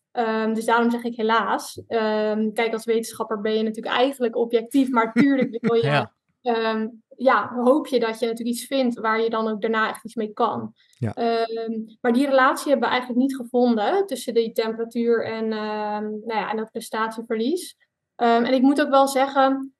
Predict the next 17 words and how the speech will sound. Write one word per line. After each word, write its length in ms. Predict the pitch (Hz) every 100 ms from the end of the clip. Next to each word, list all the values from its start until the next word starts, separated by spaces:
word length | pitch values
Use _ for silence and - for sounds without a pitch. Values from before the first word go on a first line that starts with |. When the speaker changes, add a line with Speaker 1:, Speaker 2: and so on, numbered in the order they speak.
| _
Speaker 1:
ehm, 400 | 240 240 240 240
ik 120 | 240 240
weet 180 | 269 277
ook 80 |
niet, 380 | 262 269 285 277 -
dus 220 | 247 247
de 160 | 220
standaardregel 760 | 233 - 262 269 247 233 240 247
van 160 | 240 240
Hein, 360 | 226 233 240 240
in 140 | 247
hoeverre 440 | 226 254 254 233 226
dat 320 | 226 226 -
in 180 | 233 233
elke 300 | 240 233 240
situatie, 1000 | - 240 240 220 214 233 - 226 214 - _ _
eh, 540 | 233 226 226 226 226